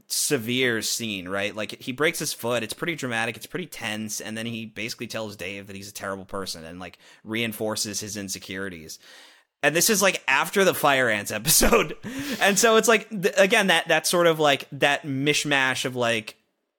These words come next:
like, yeah, it could be a parody of prestige T V, but it could also just be an earnest attempt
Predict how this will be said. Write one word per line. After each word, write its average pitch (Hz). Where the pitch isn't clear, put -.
like, 131
yeah, 131
it -
could 135
be 127
a 120
parody 120
of 107
prestige 107
T 110
V, 104
but 110
it 107
could 117
also 113
just 107
be 110
an 104
earnest 107
attempt 95